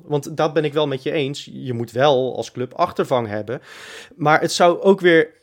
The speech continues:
paniekvoetbal zijn. Want ik wil echt even ageren tegen, tegen alle mensen die ik heb zien zeggen, eh, dat Bijlo ongeschikt is voor het profvoetbal. We hebben een,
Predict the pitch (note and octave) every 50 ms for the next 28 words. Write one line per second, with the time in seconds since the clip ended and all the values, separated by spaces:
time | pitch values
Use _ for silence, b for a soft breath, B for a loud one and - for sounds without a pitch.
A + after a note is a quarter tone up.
0 | - _ _ - E3+ E3+ F#3 A#3+ B3 - - A#3 G#3+ D#3+ E3+ D#3+ D#3 D3+ C#3+ -
1 | - - C#3 - C#3 A#2+ A#2+ A#2+ C3 E3 F#3 - - D#3 D#3 E3+ D3+ F3 F#3+ -
2 | G3 G#3+ - - - - - - - B3 A#3 - G#3 A3 A3 G3 F#3+ F#3+ - F3+
3 | F3 E3+ - D#3+ D#3+ D#3+ - E3 E3 D#3 D3 D#3 D3 C#3 - - G#3+ A3 G#3+ G3+
4 | G3 F#3+ F#3 - - E3 F3 E3+ - E3+ - - F3+ E3 D3 E3 E3 D#3 D#3+ D#3
5 | D3+ - - - D3+ D3 D3 D3+ D3 D3 C#3+ C#3 D#3 C#3+ B2 A#2+ D#3 E3 E3+ D#3
6 | D3 D3 F3 E3 D#3+ D#3 - - G#3+ G#3 - E3+ - - - D#3+ C#3+ C3+ - -
7 | - D4 D#4+ - G3+ D3+ - C3 C3+ C#3 D#3 F#3 F#3+ G3 G3 B B B B B
8 | B B B - _ _ _ _ _ _ - F#3 F3 D#3